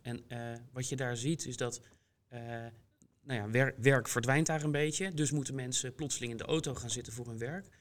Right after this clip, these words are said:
En het is niet alleen dat je dus veel kilometers maakt, maar we zijn ook heel veel tijd kwijt. Je, je,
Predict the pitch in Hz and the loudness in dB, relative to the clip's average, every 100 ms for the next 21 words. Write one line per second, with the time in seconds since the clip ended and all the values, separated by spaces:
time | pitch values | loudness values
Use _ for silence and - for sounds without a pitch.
0 | - - 143 160 185 196 165 156 147 139 | -20 -6 -2 0 0 0 0 0 0 -2
1 | 139 139 - 117 147 127 214 214 135 117 | -2 0 0 0 2 2 2 0 0 -2
2 | - - - 135 - 147 175 - 170 190 | -4 -8 -10 -12 -8 -6 -6 -6 -4 -4
3 | 143 - 208 233 - 113 92 - - - | -4 -4 -2 -2 -2 -4 -6 -6 -8 -8
4 | - _ _ _ - 147 143 147 143 135 | -20 _ _ _ 0 2 2 0 0 0
5 | 135 | -4